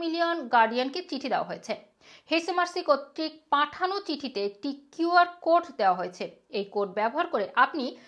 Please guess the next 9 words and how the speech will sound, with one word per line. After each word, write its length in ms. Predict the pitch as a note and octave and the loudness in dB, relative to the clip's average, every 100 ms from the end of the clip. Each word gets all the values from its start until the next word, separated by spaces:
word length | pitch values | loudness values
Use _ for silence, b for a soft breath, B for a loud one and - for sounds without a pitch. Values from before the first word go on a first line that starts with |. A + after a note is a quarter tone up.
| B B - | B B -6
তথ্য 300 | E4+ - - A4 | -6 -6 -2 2
জমা 200 | F4+ C#4 A3+ | 4 4 2
দিতে 180 | G#3+ | 0
পারবেন। 360 | G3+ F#3 F3 F#3 - - | 0 0 0 -8 -10 -4
বর্তমানে 440 | G3 G3 G#3 A#3+ G#4 - | -4 -2 -4 -4 -4 -2
চাইল্ড 300 | E4 E4 F#4+ G4 | 0 2 0 -2
বেনিফিটের 500 | D#4+ D#4+ D#4 D#4+ D4 C4 | -2 -2 -4 -2 -2 -2
লিমিট 280 | C4 F4 G4+ _ - - | -4 -4 -6 _ -20 -2
ষাট 280 | D4+ D#4+ | 2 2